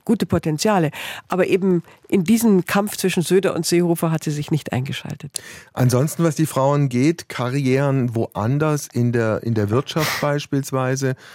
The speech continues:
Speaker 2: in der Wissenschaft, an den Universitäten, äh, das ist ja nun Ihr Fachgebiet. Wie schätzen Sie das ein?
Speaker 1: Naja, das ist natürlich von Fach zu Fach sehr unterschiedlich. Ähm, also in unserem, in meinem Fachbereich, das ist der, das sind Sozial-, ähm, Sozialgeschichte, Wirtschaftsgeschichte,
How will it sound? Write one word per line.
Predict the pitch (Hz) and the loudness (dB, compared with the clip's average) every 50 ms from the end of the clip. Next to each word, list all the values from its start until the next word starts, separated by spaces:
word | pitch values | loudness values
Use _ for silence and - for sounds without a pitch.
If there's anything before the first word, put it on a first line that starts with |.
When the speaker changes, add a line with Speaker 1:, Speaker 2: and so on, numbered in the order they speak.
| - - _ _ _ _ | -20 -20 _ _ _ _
Speaker 2:
in | - 131 123 | 0 2 2
der | 123 110 104 | 2 0 0
Wissenschaft, | 104 131 143 - - 170 160 - 156 151 151 151 - - - - - | -2 -4 -4 -2 -2 -2 -2 0 0 0 0 -2 -4 -10 -14 -6 -2
an | 117 120 | 0 2
den | 123 120 120 | 2 2 0
Universitäten, | 117 123 123 120 113 117 117 113 113 110 - - 104 107 127 139 - - 151 143 143 139 | 0 0 0 0 0 0 -2 -2 -4 -6 -4 -2 -2 -2 -2 -4 -4 -4 -2 -2 0 0
äh, | 139 131 120 113 117 117 | 0 -2 -2 -4 -4 -4
das | 113 113 - | -6 -6 -6
ist | - 120 - | -8 -6 -4
ja | 123 120 | -2 0
nun | 120 113 113 113 | 2 2 2 0
Ihr | - - 113 120 139 | 0 0 0 0 0
Fachgebiet. | - 120 113 139 - _ 139 139 - 135 131 131 131 | -2 -4 -6 -6 -6 _ -8 -4 -2 -4 -4 -2 -2
Wie | 123 120 | -4 -2
schätzen | - - 120 - - - 127 | -2 -4 -4 -4 -4 -6 -4
Sie | 120 117 113 | -4 -2 -2
das | 107 104 120 - - | -2 -2 -2 -4 -4
ein? | - 143 147 147 151 - _ _ _ _ _ _ _ _ _ _ - - - - - - - - _ | -4 -2 -2 -2 -2 -4 _ _ _ _ _ _ _ _ _ _ -14 -12 -12 -12 -14 -16 -18 -6 _
Speaker 1:
Naja, | 208 220 226 240 233 - - _ _ | 0 2 2 2 2 0 -2 _ _
das | - 226 208 | -4 -2 -2
ist | 233 240 208 | 0 0 0
natürlich | 220 202 226 214 175 | 0 0 0 -2 -2
von | - - 214 196 | -2 -4 -2 -2
Fach | - 214 208 | -2 -2 -2
zu | - - 190 | -2 -4 -2
Fach | - 196 190 - | -2 -2 -2 -2
sehr | - 190 139 | -2 0 2
unterschiedlich. | 190 208 196 180 160 - 147 - 151 143 - - - - - - - | 2 2 2 0 -2 -2 -2 -2 -2 -4 -4 -6 -12 -12 -14 -12 -4
Ähm, | - 170 180 180 175 - - - _ _ | 0 2 4 4 4 0 -2 -8 _ _
also | - 190 170 196 | 0 2 2 2
in | - - - 190 | 2 2 0 0
unserem, | - - 220 214 214 208 196 175 - - - - - _ | 2 2 2 2 2 2 0 -4 -8 -14 -16 -16 -12 _
in | - 185 175 | 0 2 4
meinem | 160 165 196 240 233 | 4 4 4 2 2
Fachbereich, | - - 196 - - - 185 170 175 175 180 175 - | 2 0 -2 -2 -2 -2 0 2 2 2 0 -2 -2
das | - 165 156 - | -4 -6 -4 -2
ist | - 156 - - | -4 -4 -2 -2
der, | 160 156 147 143 135 - - - | -2 0 0 0 -2 -4 -6 -8
das | - - - | -8 -10 -6
sind | - 151 147 - | -4 -4 -4 -2
Sozial-, | - 156 - - 165 123 156 - - | -4 -4 -2 0 0 0 0 0 0
ähm, | - - 147 147 143 - | 0 -2 0 -2 -2 -4
Sozialgeschichte, | - - 156 - 185 180 175 175 165 - 185 170 - - - 170 160 151 151 151 | -6 -6 -2 0 0 0 0 -2 -2 -2 -4 -4 -4 -2 0 0 0 0 0 -2
Wirtschaftsgeschichte, | 175 170 - 170 160 - - - 156 - - 165 - - - 165 160 156 156 | -2 -2 -2 -4 -6 -4 -6 -6 -4 -4 -4 -4 -4 -2 0 2 2 2 2